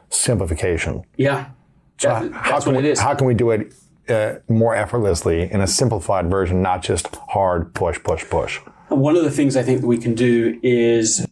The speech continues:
Speaker 2: is just, well, the, the, the, the book structure, the model is to have an effortless state, like three concentric circles, effortless state,
Speaker 1: Mm-hmm.
Speaker 2: effortless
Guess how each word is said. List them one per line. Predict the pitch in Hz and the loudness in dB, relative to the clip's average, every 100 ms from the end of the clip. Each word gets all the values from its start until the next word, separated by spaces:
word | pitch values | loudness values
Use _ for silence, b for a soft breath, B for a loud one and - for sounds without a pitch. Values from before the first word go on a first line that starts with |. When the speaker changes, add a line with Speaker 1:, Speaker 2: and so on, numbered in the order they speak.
| _ | _
Speaker 2:
is | 123 123 117 | -4 -2 -2
just, | - 131 - - _ _ _ - | -2 -2 -2 -10 _ _ _ -4
well, | 165 - - - | -2 -2 -6 -4
the, | - | 0
the, | 151 | 0
the, | 147 143 127 | 0 0 0
the | 127 | 0
book | 127 147 - - | 0 0 0 -2
structure, | - 123 - 110 | -2 -2 -2 -4
the | |
model | 113 135 151 123 113 - | 0 2 2 2 0 2
is | 120 113 - | 2 2 0
to | 170 | -2
have | 110 110 107 | 0 0 0
an | 117 117 139 | 0 0 0
effortless | 139 170 - - | -2 0 0 -2
state, | - 110 262 - - | 0 0 0 -2 -4
like | - | -4
three | - 160 | 0 0
concentric | 147 127 131 123 117 | 2 0 0 -2 -2
circles, | - - - - 131 | -2 -2 -4 -6 -4
effortless | 123 117 - - | -2 0 0 -2
state, | - 120 113 - | 0 0 0 -2
Speaker 1:
Mm-hmm. | 98 | 0
Speaker 2:
effortless | 90 92 101 135 | 2 2 2 -2